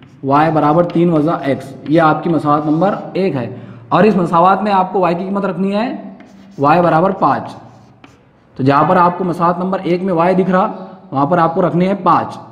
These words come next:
तो पाँच बराबर तीन वज़ा एक्स,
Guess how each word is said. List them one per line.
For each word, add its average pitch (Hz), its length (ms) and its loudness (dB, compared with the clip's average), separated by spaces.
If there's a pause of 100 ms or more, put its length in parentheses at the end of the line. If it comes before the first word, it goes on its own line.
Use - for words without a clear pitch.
(560)
तो 147 60 -10 (200)
पाँच 185 220 4
बराबर 196 400 0 (840)
तीन 202 180 -2
वज़ा 190 320 2
एक्स, - 380 -4